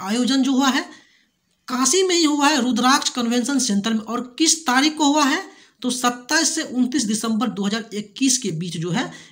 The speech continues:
यह जो है आयोजन हुआ है। अब देखिए छठा है, उत्तर प्रदेश की पहली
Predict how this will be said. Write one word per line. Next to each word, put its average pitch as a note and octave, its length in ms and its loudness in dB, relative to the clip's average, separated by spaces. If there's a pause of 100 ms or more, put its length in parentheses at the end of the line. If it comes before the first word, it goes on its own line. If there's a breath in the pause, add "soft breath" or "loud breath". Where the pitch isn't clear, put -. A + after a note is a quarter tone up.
यह F3+ 180 -4
जो F3+ 100 -6
है B3+ 120 -4
आयोजन E3 380 -4
हुआ D3 260 -8
है। C3+ 320 -10 (420 soft breath)
अब G#3+ 120 0
देखिए C#4+ 460 0 (640 loud breath)
छठा C4 340 2
है, E4 220 0
उत्तर D#4 300 -4
प्रदेश D#4+ 360 0
की D#4+ 120 2
पहली C#4+ 600 2